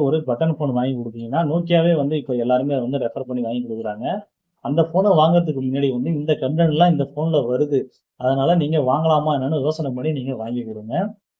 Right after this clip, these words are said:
ஓகே ஃப்ரெண்ட்ஸ், இந்த வீடியோ உங்களுக்கு யூஸ்ஃபுல்லான வீடியோவா இருந்திருக்கும். நம்ம சேனல்ல வர வீடியோ எல்லாமே வந்து உங்களுக்கு யூஸ்ஃபுல்லான வீடியோவா தான் இருக்கும். இந்த வீடியோ உங்களுக்கு யூஸ்ஃபுல்லா இல்லாம இருந்தாலும் உங்க ஃப்ரெண்ட்ஸுக்கு யாருக்காவது இந்த வீடியோ கண்டிப்பா யூஸ்ஃபுல்லா இருக்கும்.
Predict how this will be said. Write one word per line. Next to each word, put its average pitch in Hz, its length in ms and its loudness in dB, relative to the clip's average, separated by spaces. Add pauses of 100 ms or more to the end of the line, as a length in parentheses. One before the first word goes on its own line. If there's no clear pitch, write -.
(140)
ஓகே 160 260 2
ஃப்ரெண்ட்ஸ், 156 260 2
இந்த 147 140 2
வீடியோ 156 180 4
உங்களுக்கு 147 320 -2
யூஸ்ஃபுல்லான 147 420 0
வீடியோவா 131 320 0
இருந்திருக்கும். 120 500 -4 (380)
நம்ம 151 280 2
சேனல்ல 175 340 2
வர 151 100 4 (100)
வீடியோ 156 280 2
எல்லாமே 156 340 2
வந்து 147 200 0
உங்களுக்கு 135 340 -2
யூஸ்ஃபுல்லான 135 440 -4
வீடியோவா 127 320 -2
தான் 123 160 -4
இருக்கும். 117 300 -4
இந்த 156 220 0
வீடியோ 165 260 0
உங்களுக்கு 160 380 0
யூஸ்ஃபுல்லா 160 420 0
இல்லாம 151 360 0
இருந்தாலும் 127 320 -2
உங்க 139 200 -4
ஃப்ரெண்ட்ஸுக்கு 156 460 -2
யாருக்காவது 131 400 0
இந்த 127 200 -6
வீடியோ 131 240 0
கண்டிப்பா 120 380 -6
யூஸ்ஃபுல்லா 123 340 -6 (100)
இருக்கும். 143 360 -4